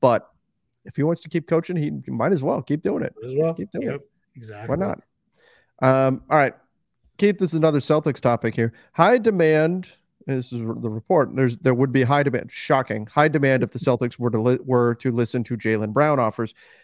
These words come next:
Speaker 1: I think that was a lot of the, "Oh my gosh, what if they get swept?" Burn everything to the ground, knee-jerk reaction, right? Like, that's, that's the way, and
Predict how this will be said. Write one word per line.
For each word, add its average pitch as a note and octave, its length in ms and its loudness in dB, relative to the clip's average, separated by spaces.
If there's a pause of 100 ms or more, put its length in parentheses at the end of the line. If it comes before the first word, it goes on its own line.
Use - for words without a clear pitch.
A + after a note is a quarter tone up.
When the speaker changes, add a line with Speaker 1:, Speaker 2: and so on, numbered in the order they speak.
(240)
Speaker 1:
I D#3+ 120 6
think E3+ 360 0
that D3+ 180 2
was C#3 120 0
a C#3 40 2
lot C3 220 4
of A#2+ 140 -4
the, B2 180 2
"Oh C#3 160 2
my C#3+ 220 0
gosh, B2+ 420 0
what B2+ 180 2
if C#3+ 120 -2
they C3+ 140 2
get A#2+ 240 -2
swept?" D3 600 0 (920)
Burn D3 460 2
everything D3+ 340 2
to C3+ 60 0
the B2+ 100 0
ground, B2 400 0
knee-jerk B2 440 0
reaction, A2+ 500 -6 (100)
right? B2+ 260 0
Like, B2+ 140 -2
that's, D3 280 0 (100)
that's F#3+ 300 2
the F#3+ 80 0
way, G3 200 2
and G#3 40 -4